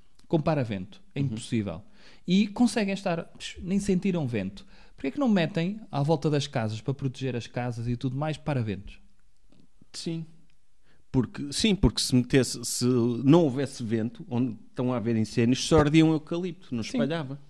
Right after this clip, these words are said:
Speaker 1: É que
Speaker 2: Portanto,
Speaker 1: assim vence, os incêndios vencem.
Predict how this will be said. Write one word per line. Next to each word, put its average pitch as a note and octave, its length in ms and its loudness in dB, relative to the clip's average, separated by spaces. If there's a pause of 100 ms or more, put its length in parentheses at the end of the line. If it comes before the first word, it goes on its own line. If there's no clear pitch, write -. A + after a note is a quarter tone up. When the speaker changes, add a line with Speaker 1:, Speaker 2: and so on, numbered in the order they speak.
(720)
Speaker 1:
É - 20 -
que F#3+ 100 -2
Speaker 2:
Portanto, F#3 180 4
Speaker 1:
assim B3 120 8
vence, A3+ 440 4
os F3+ 560 -4
incêndios G3+ 420 0
vencem. E3 460 -4